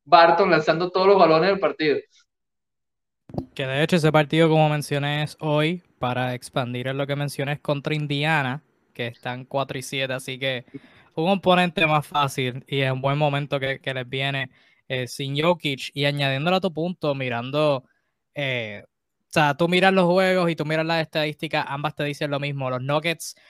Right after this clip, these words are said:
Speaker 2: cuando Jokic está en la banca, han sido terribles. Han sido terribles. Tú lo miras en el juego, no, nadie s-,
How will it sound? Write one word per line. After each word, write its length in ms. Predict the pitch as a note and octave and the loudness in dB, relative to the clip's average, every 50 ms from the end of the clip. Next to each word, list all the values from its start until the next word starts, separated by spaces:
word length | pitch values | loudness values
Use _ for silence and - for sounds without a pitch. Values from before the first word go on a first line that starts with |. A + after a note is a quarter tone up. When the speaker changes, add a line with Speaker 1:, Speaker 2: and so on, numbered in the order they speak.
| _ _ _ | _ _ _
Speaker 2:
cuando 320 | _ - D#3 D3 D3+ D3 C#3+ C#3 | _ -2 0 0 0 0 0 0
Jokic 480 | C#3 C#3 D3+ D3 - E3 D#3+ D3+ - E3+ | 0 -2 -2 -4 -6 -10 -10 -8 -6 -6
está 240 | D3 - _ D#3 | -6 -6 _ -6
en 80 | C#3+ D3 | -4 -2
la 120 | C#3+ C#3 | -2 -2
banca, 360 | C#3 C#3+ D3 C#3+ - - C#3 C#3 | -2 -4 -6 -6 -6 -6 -6 -6
han 120 | C#3 C#3+ | -6 -8
sido 440 | - - - C#3+ D3 D3+ D3+ D3 C#3+ | -10 -12 -10 -8 -6 -4 -4 -6 -8
terribles. 720 | _ - C#3 B2 A#2+ A#2+ - B2 A#2+ A2+ G2+ F#2+ - _ _ _ _ _ _ _ _ _ _ _ - | _ -6 -6 -6 -6 -6 -10 -12 -12 -12 -14 -18 -20 _ _ _ _ _ _ _ _ _ _ _ -16
Han 120 | B2+ C3 | -16 -14
sido 280 | - - C#3+ C#3 C#3 C3 | -14 -10 -8 -6 -6 -6
terribles. 680 | C3 C3+ C3 B2+ - F3+ F#3 F#3 F3+ E3+ E3+ D#3+ D#3+ - _ _ _ _ _ _ _ | -6 -6 -6 -4 -4 -2 -2 0 0 0 0 -2 -4 -6 _ _ _ _ _ _ _
Tú 100 | - C#3 | -4 -2
lo 100 | C#3 C#3 | -2 0
miras 240 | D3+ D3+ D#3 D#3 D#3+ | 0 0 0 0 0
en 100 | D#3+ D3+ | 0 0
el 80 | D3 C3+ | -2 -2
juego, 460 | C#3 D3+ D#3+ D#3+ E3 D#3+ D#3 D#3 D3 | 0 0 2 2 4 4 2 2 2
no, 220 | C#3+ C#3+ C3+ C3 | 0 -2 -4 -6
nadie 420 | C3 C3+ C3 C3+ C#3 C#3+ D3 D3 C#3+ | -6 -8 -8 -6 -6 -4 -4 -6 -6
s-, 140 | C#3+ - | -8 -10